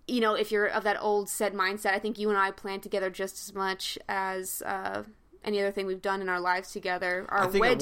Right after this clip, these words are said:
Speaker 2: at one, I think at one point I said, "Oh no, I'm, I don't, like,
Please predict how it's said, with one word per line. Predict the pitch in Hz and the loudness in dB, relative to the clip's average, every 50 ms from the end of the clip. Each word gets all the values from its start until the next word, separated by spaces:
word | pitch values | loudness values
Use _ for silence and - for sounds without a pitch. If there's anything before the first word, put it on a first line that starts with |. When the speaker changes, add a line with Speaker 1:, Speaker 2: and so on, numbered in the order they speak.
| 214 | 4
Speaker 2:
at | 226 220 185 | 4 4 2
one, | 156 165 202 | 0 0 0
I | |
think | 226 202 196 | -2 0 0
at | 202 160 147 | 0 0 2
one | 151 151 151 156 | 2 2 0 0
point | - 165 156 143 | 0 0 0 0
I | 135 123 | 0 -2
said, | - - 139 127 123 127 - - - - - - - - | 0 0 0 0 0 -2 -6 -8 -20 -20 -20 -14 -4 2
"Oh | 143 156 156 147 143 143 | 4 6 8 8 8 6
no, | 143 143 139 139 139 139 139 139 139 | 6 6 6 6 8 8 8 6 6
I'm, | 139 139 135 131 - | 6 4 2 2 2
I | 131 135 | 2 4
don't, | 143 139 131 131 - | 4 4 2 2 0
like, | 127 127 127 120 117 | 0 2 2 2 0